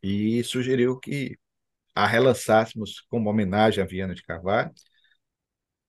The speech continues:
iniciando aí já essa fase de preparativos para o ano que vem, em que vamos relembrar o sesquicentenário de nascimento dele. Viana nasceu em mil oitocentos e setenta e quatro, então dois mil e vinte e quatro,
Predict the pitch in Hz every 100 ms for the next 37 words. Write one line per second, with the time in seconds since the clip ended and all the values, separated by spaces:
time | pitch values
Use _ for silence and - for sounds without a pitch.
0 | _ 101 104 104 - 110 107 107 107 107
1 | 107 107 95 - 92 - 95 95 92 90
2 | 85 - 98 92 101 95 - 98 87 87
3 | - 92 92 87 82 - _ _ _ _
4 | _ - 104 117 101 110 92 113 135 113
5 | - 101 107 98 98 101 101 90 95 98
6 | - 143 - - - 127 120 104 95 113
7 | 117 90 87 95 92 - 92 85 80 92
8 | 120 110 98 95 90 - 92 95 117 -
9 | 101 - 87 - 120 - - 92 131 -
10 | - 98 92 87 90 95 - - 101 -